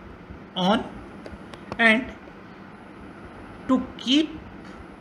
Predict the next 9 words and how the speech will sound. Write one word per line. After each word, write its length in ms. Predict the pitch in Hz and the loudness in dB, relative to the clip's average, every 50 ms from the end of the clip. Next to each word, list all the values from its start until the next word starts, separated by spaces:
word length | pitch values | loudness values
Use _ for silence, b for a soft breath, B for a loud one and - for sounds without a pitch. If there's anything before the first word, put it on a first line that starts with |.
| - | 2
emitter 440 | - 170 185 214 208 262 262 254 196 | 4 6 8 8 10 10 10 10 10
base 240 | 175 196 226 233 - | 8 8 6 6 2
junction 440 | - - 196 185 175 170 - 208 190 | 2 4 4 4 4 6 4 4 4
forward 460 | - - - 180 202 233 262 214 180 | 4 6 8 10 10 10 8 8 6
bias, 480 | 156 139 135 143 170 - - - - - | 6 6 6 6 4 2 0 -2 -6 -4
we 440 | 165 165 208 226 226 220 208 196 - - - - - - - - - - - | 0 2 2 2 2 2 0 0 -4 -8 -14 -16 -16 -16 -16 -16 -16 -10 -2
need 340 | - 165 160 202 240 262 220 | 2 4 6 6 6 6 6
minimum 460 | 190 180 185 196 214 226 247 247 233 | 6 8 8 8 8 8 6 8 8
voltage 460 | 190 165 156 139 - 180 214 - - | 8 8 8 8 6 4 4 2 0